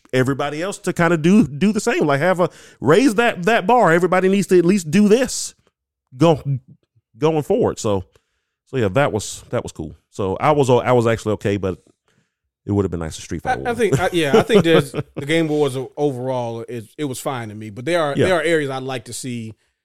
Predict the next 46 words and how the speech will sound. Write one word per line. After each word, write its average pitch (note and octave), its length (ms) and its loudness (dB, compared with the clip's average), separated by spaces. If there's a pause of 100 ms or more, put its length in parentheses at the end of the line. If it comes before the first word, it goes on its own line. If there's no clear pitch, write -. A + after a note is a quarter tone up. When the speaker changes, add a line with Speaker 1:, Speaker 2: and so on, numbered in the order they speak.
(100)
Speaker 2:
you C3 140 -10
know, G#2 200 -14
tweaked C3+ 380 -10
and A#2+ 100 -12
tightened A2+ 380 -12
up, A#2 240 -16
and A2+ 240 -12
Speaker 1:
Yeah. D#3 160 -2 (200)
Speaker 2:
hopefully D#3+ 380 -4
he, D#3+ 140 -6 (160)
he D#3 320 -10
takes D#3+ 240 -8
the C#3+ 80 -16
feedback C#3+ 420 -6
into C#3 140 -8
consideration. C3 640 -10
And D3 180 -6
I, D3+ 180 -6
I'm E3+ 120 -4
Speaker 1:
And F3 80 4
I F3 60 4
know G3 160 6
he, D3+ 160 2
Speaker 2:
certain - 180 -8 (1400)
Speaker 1:
he D3 180 4
will. C#3+ 320 4
That's G#2+ 160 -2
what G#2 120 -2
he E2+ 80 -6
Speaker 2:
Yeah, - 160 -2
Speaker 1:
does, D2 120 -8
Speaker 2:
he's E3+ 120 -6
Speaker 1:
so. G3+ 80 0
Speaker 2:
trying E3+ 200 0
to C#3 100 -6
make C3+ 300 -4
it C3 60 -8
as A#2+ 100 -12
good C3 200 -4
as A2 140 -12
it A2 100 -16
can A#2+ 260 -10
be. G#2+ 100 -12
Speaker 1:
Yeah. G2+ 180 2
Speaker 2:
I - 20 -2
mean, A2 260 -10